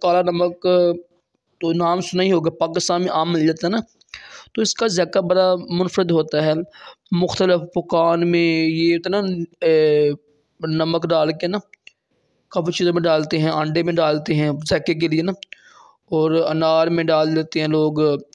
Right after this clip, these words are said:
मौसमी में, तो ये बड़ा मज़ेदार होता है। तो इसकी मुख्तलिफ अक़साम हैं, मगर जो है ना, हिमालय का काला नमक सबसे आम होता है, जो पाकिस्तान में, बांग्लादेश वगैरह में, नेपाल में ये मिलता है, क्योंकि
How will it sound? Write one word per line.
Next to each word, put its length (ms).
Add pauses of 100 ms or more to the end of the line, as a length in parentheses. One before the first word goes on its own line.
(100)
मौसमी 500
में, 300 (120)
तो 80
ये 100 (120)
बड़ा 120
मज़ेदार 380
होता 300
है। 140 (1200)
तो 520
इसकी 320
मुख्तलिफ 420
अक़साम 500
हैं, 220 (440)
मगर 280
जो 140
है 120
ना, 100
हिमालय 760
का 80
काला 220
नमक 300
सबसे 300
आम 240
होता 240
है, 60
जो 60
पाकिस्तान 720
में, 300
बांग्लादेश 480
वगैरह 300
में, 300
नेपाल 540 (880)
में 220
ये 240 (240)
मिलता 320
है, 80
क्योंकि 840